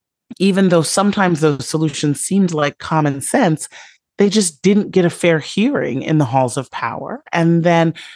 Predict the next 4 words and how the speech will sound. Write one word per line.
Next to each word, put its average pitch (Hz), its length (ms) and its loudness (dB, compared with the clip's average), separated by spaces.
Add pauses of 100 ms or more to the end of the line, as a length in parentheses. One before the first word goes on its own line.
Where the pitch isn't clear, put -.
(160)
conversely, 175 600 2
the 139 380 0
political 170 500 0
party 190 640 -2